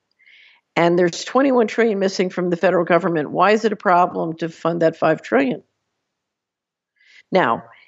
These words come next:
in the law, there's something called a common law right of offset. And if you are a contractor who has facilitated illegal payments,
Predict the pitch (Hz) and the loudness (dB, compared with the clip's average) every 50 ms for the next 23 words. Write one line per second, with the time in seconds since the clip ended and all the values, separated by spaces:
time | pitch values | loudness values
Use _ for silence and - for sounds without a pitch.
0 | _ _ _ - 202 202 185 180 170 170 175 262 294 - - 190 175 170 190 - | _ _ _ -2 0 0 2 0 0 0 0 0 2 2 2 0 -2 -4 -4 -2
1 | 214 208 208 208 190 202 202 180 175 180 - - 202 185 180 170 170 175 170 165 | -2 -2 -2 -2 -4 -2 -2 -2 -2 -2 -4 -2 0 0 0 0 0 0 2 2
2 | 156 156 147 156 156 151 147 139 165 165 170 170 170 170 - - - 85 - - | 2 2 4 2 2 2 2 0 0 2 2 2 0 -2 -6 -10 -10 -10 -10 -12
3 | _ _ _ _ _ _ _ _ _ _ _ _ _ _ _ - - 175 175 170 | _ _ _ _ _ _ _ _ _ _ _ _ _ _ _ -2 0 2 2 0
4 | - - 240 240 247 240 220 180 - - - - 233 233 269 294 277 - 233 190 | 0 0 0 2 2 2 2 0 -2 -4 -4 0 0 2 2 0 0 0 0 0
5 | 165 165 165 - - 156 151 147 175 185 _ _ _ _ _ _ _ - - 190 | 0 0 -2 -4 -4 -4 -2 -4 -4 -8 _ _ _ _ _ _ _ -6 -2 0
6 | 185 180 185 - - 190 180 - - - - 285 339 339 - 240 - 226 165 180 | 0 0 -2 -2 -2 -2 -2 -4 -4 -4 -2 0 0 0 0 0 0 0 0 0
7 | 165 175 170 - - - 190 185 185 185 185 180 175 - 160 156 - 208 190 196 | 0 -2 -4 -4 -2 -2 0 0 2 2 0 0 0 0 -2 -2 0 0 0 2
8 | 190 185 160 120 - - - - - - - | 2 2 0 -2 -4 -6 -12 -14 -16 -16 -16